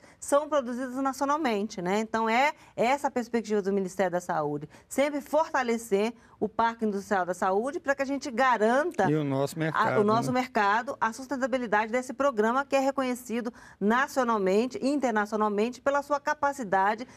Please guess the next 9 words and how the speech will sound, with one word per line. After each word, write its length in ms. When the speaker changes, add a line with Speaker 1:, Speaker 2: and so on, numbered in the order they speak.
Speaker 1:
de 100
estar 240
sempre 400
distribuindo 640
vacinas 640
para 180
a 40
nossa 240
população. 680